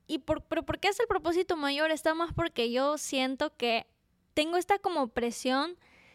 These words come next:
de que a mí no me contrataron para hacer X, Y, Z y, y, y hacer el Excel y dárselo. O sea, a mí me contrataron fue porque esperan más de mí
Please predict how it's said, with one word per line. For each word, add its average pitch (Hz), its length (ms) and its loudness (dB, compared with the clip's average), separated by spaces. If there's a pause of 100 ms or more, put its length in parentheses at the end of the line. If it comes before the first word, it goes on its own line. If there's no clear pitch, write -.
(160)
de 254 200 0
que 254 360 -2 (220)
a 269 120 2
mí 302 100 2
no 349 100 2
me 370 120 0
contrataron 285 680 0
para 254 160 2
hacer 262 320 0
X, 262 340 -4
Y, 247 120 0
Z 269 560 0
y, 277 440 -2 (100)
y, 277 540 -4
y 269 120 -2
hacer 254 320 0
el 294 180 -2
Excel 285 440 0
y 240 200 -2
dárselo. 220 460 -2 (300)
O - 40 -20
sea, 254 120 0
a 254 40 2
mí 285 160 0
me 330 160 -2
contrataron 277 800 -2
fue 262 120 -2
porque - 240 -6
esperan 269 480 0
más 277 200 -2
de 247 100 -2
mí 262 320 -4